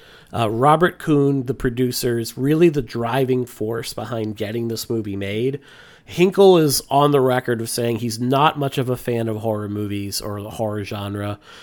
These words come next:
but he was interested in becoming a director, just not this kind of movie. However, as the phrase goes, like, "Beggars can't be choosers." And this is what is being offered to him, so he decides to take it.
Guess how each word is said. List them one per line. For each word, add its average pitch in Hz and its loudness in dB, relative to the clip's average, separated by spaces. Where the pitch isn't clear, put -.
but 135 4
he 170 2
was 135 4
interested 127 -2
in 113 -2
becoming 113 -4
a 101 -8
director, - -10
just - 0
not 123 -2
this 117 -4
kind 120 -2
of 101 -2
movie. 131 0
However, 143 6
as 127 0
the 131 -6
phrase 120 -2
goes, 113 -2
like, 107 -10
"Beggars 110 -6
can't 104 -4
be 104 -8
choosers." - -14
And 104 0
this 123 2
is 127 -2
what 123 2
is 113 -2
being 110 0
offered 117 -2
to - -2
him, 160 -2
so 151 -4
he 123 0
decides 113 -6
to - -10
take - -12
it. 64 -14